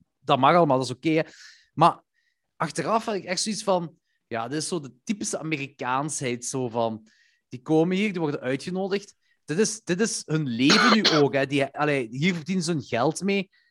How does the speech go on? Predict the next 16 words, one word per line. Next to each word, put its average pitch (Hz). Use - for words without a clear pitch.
Is 147
dat 196
echt 170
tof? 202
Ik, 160
ik 156
heb 190
zo'n 165
beetje 175
mijn 151
twijfels 160
aan, 175
zo. 170
Snap 202
je? -
En 170